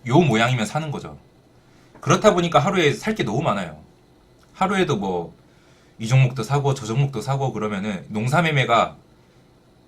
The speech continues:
그냥 정말로 씨를 뿌려놓고 무-, 주구장창 기다려야 돼요. 주구장창.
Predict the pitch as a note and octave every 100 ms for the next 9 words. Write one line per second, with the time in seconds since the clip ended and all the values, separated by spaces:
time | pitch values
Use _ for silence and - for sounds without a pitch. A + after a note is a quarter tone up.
0 | _ _ C#3+ E3+ C#3+ C3 C3+ F3 E3 -
1 | A3+ G#3+ A3 G#3+ F#3 F3 C#3 - A2+ C3+
2 | - C#3 G3 G#3+ C#3 D#3+ C#3 G#2 A2 F#2+
3 | F2 E2 D2+ - _ _ _ - A2 A2+
4 | F#2 E2 E2 D2